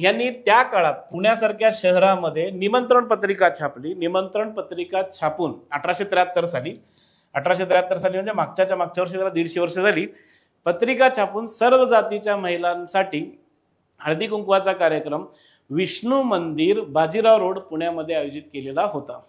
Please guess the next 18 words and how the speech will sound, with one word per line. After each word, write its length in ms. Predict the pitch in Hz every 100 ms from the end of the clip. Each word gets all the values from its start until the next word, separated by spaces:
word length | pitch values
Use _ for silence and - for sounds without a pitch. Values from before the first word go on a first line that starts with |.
| _ _ _ _ -
मित्रांनो, 260 | 190 214
त्या 200 | 208 208
कार्यक्रमाला 580 | 214 202 196 196 196 202
दीडशे 380 | 180 180 190 190
वर्ष 260 | 190 190 185
झालं 240 | 180 180
म्हणून 220 | 180 180
परत 280 | - 160 175
एकदा 200 | 170 180
तिथं 200 | 170 170
कार्यक्रम 460 | 170 156 156 160 156
झाला 200 | 156 160
होता. 200 | 151 147
साधारण 360 | 156 151 160
अडीच 260 | 143 151 160
हजार 240 | 147 156
महिला 280 | 147 139 143
आलेल्या 420 | 135 131 131 202